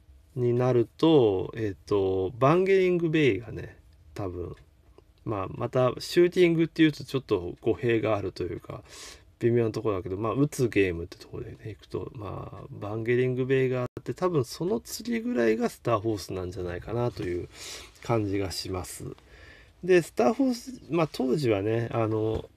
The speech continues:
まあ、ナムコの参入もそうだけど、ハドソンも、まあ、実写のパソコンではね、シューティングって、まあ、ジャンル的に合わないから、なかなかね、そっから持ってくるってないんだけど、これは実は、あの、テクモ、今の、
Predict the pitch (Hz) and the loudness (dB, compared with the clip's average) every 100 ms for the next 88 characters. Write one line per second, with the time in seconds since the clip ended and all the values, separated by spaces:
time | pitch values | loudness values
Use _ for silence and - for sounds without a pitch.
0 | _ - - _ _ _ - - - - | _ -20 -20 _ _ _ -20 -16 -14 -14
1 | - _ _ 143 127 180 208 175 120 104 | -20 _ _ 0 4 4 4 2 2 2
2 | - 117 117 113 107 127 110 92 92 92 | 2 2 2 2 0 0 0 0 -6 -6
3 | 127 175 - 202 196 185 180 156 113 117 | 0 0 2 2 2 -2 2 0 0 2
4 | 185 190 196 - 151 180 208 208 208 208 | 4 4 2 0 -4 0 0 0 -2 -4
5 | 208 196 220 190 110 - 170 170 185 185 | -6 0 4 4 2 4 2 4 2 2
6 | 175 156 117 101 110 131 175 185 - 180 | 0 2 2 2 0 2 4 4 2 0
7 | 131 113 156 143 95 95 - 92 104 135 | 2 4 4 2 -2 -4 -8 -8 -4 0
8 | 147 151 147 143 - 113 - 147 151 143 | 0 0 0 -2 -4 -6 0 2 2 2
9 | 151 151 - 95 101 113 98 85 85 92 | 6 6 4 -2 0 0 0 -4 -6 -4
10 | 95 87 - - - - 175 170 151 156 | -4 -4 -12 -16 -16 -4 0 2 2 2
11 | 180 127 104 90 - 208 175 110 82 - | 4 4 4 -2 0 0 2 0 -2 -6
12 | 175 185 120 101 - | -4 -4 -2 -4 -6